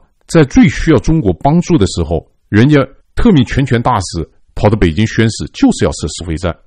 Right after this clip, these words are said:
但是同时呢，安抚中共说，“哎，对中国有折扣、有优惠，收费站打个折。”那么它体现了伊朗人的一种计谋，就他希望把中国绑定，不要来反对设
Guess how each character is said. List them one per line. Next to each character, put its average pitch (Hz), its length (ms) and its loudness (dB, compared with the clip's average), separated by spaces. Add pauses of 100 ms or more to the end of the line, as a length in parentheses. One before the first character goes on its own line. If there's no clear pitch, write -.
(140)
但 165 160 4
是 151 100 0
同 175 260 0
时 - 160 0
呢， 120 140 2 (280)
安 180 180 2
抚 - 140 -4
中 131 200 0
共 123 140 0
说 104 200 0 (180)
，“哎， 156 140 4
对 180 200 2
中 240 220 0
国 139 140 2
有 104 140 4
折 117 200 0
扣、 214 120 4 (300)
有 117 160 2
优 175 160 6
惠， - 240 -2 (220)
收 - 200 -2
费 135 100 0
站 139 160 0 (280)
打 110 140 0
个 135 100 0
折。” - 300 -2 (260)
那 170 60 4
么 139 80 4
它 202 240 0
体 85 240 -8
现 107 160 0
了 92 100 0
伊 147 280 0
朗 107 200 0
人 76 220 -4
的 80 180 -2 (280)
一 139 140 6
种 82 240 -4
计 - 260 -2
谋， 73 260 -2 (260)
就 180 120 2
他 185 320 0
希 - 260 -4
望 156 260 2 (200)
把 95 140 0
中 170 280 0
国 101 140 0
绑 80 340 -2
定， 135 180 0 (300)
不 117 100 4
要 151 80 6
来 113 140 2
反 78 240 -2
对 107 140 -2
设 120 140 0